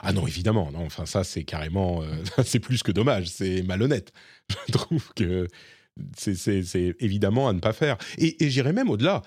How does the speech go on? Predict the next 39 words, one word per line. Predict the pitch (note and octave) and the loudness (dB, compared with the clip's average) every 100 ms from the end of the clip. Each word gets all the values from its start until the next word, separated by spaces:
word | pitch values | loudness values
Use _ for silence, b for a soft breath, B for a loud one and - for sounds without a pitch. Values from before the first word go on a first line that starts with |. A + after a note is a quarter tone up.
| B B | B B
Je | B | B
trouve | - F3+ - | -2 0 2
que | |
le | B2+ | 2
jeu | G#2+ G3 | 4 2
est | F3 | 2
plutôt | F2+ G#2+ F#3 | 0 -2 0
sympa. | F#3 D3+ C3 F3+ D#3+ | 2 2 2 2 2
Et | A#2+ | 4
dans | B2 A#2 | 4 4
un | C3+ | 2
monde | D3 F#3 F#3 A2+ G2 - | 4 2 2 2 0 0
où | D3 C#3 A#2 - | 2 2 0 0
il | A2 | 0
n'y | G2+ | 4
avait | G#2 G2+ G2 | 4 2 0
pas, | A#2 A#2 G#2+ - | 2 2 2 2
euh, | G2 F#2+ | 2 2
quarante | F2 D3 C3 B2 | 2 2 2 0
mille | C3+ A#2+ | 0 2
jeux | G#2+ B2 B2+ - | 2 2 2 2
incroyables, | B2 - A#2 B2 B2 A#2 G2 E2 | 0 2 2 4 4 2 0 0
euh, | G2+ F#2+ | 0 0
qui | F2 F#2+ | 0 -2
sortaient | G2 - F#2 | -2 0 0
par | F#2 | 0
jour, | F2+ E3 A#3 A#2+ B B B | 2 2 2 0 B B B
j'aurais, | F#2 F#2+ - | 0 0 0
ça | - F#2+ | 0 2
aurait | F2 G#2 | 2 2
même | C3+ C#3+ | 2 0
pu | - B2 | 2 0
être | A#2 | 2
un | G2 | 0
jeu | F#2+ C#3+ A3 - - | 2 2 0 -2 -4
dont | G#2 A2 | 0 2
j'applaudissais | F#2+ G#2+ G#2+ B2 A#2+ A#2 G#2+ C3+ B2 | 2 2 2 0 0 0 0 2 4
l'originalité, | A2 G2 F2+ G2+ G2+ G2 F#2+ C3 C3+ C3 A#2+ | 4 2 2 2 2 2 0 0 2 4 4
la, | G2+ F#2 F2 | 4 2 2